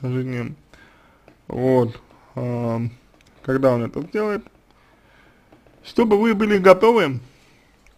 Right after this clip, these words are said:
и знали,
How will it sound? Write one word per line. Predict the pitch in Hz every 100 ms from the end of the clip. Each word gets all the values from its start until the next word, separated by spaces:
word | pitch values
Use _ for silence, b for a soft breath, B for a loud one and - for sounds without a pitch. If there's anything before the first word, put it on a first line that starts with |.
| _ _ _ _ _ _ _ _ - _ _ _ _ _ - - -
и | - 139 143
знали, | 147 185 214 196 143